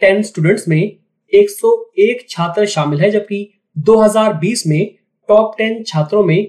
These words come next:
केवल इकतालीस स्टूडेंट शामिल थे। बिहार बोर्ड दसवीं परीक्षा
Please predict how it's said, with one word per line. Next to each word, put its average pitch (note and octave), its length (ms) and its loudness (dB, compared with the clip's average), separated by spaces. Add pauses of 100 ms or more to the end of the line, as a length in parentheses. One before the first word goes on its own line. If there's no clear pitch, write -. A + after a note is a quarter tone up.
(320)
केवल D#3+ 380 2 (340)
इकतालीस G3+ 560 0
स्टूडेंट F#3 320 -2
शामिल D3 320 -2 (100)
थे। D3+ 140 0 (240)
बिहार F3+ 340 4
बोर्ड G#3+ 340 -2
दसवीं G#3+ 320 -2
परीक्षा F3 460 0